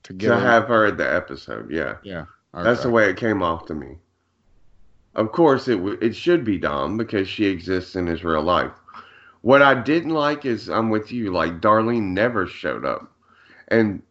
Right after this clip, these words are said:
Speaker 2: the more I thought about it, what I said is all I could come, like, that's the only thing I could come up with.
Speaker 1: No, what you said makes perfect sense. I never thought about it like that.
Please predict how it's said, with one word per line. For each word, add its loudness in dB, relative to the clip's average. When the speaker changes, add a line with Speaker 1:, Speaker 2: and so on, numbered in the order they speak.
Speaker 2:
the 0
more 2
I 4
thought 2
about 2
it, -4
what 0
I 2
said -4
is -4
all 2
I 2
could -10
come, -4
like, 2
that's 2
the 0
only 0
thing -2
I 2
could -8
come -4
up -2
with. -8
Speaker 1:
No, -2
what 4
you -2
said -2
makes -4
perfect -4
sense. -8
I 2
never 0
thought -6
about -10
it -14
like -10
that. -12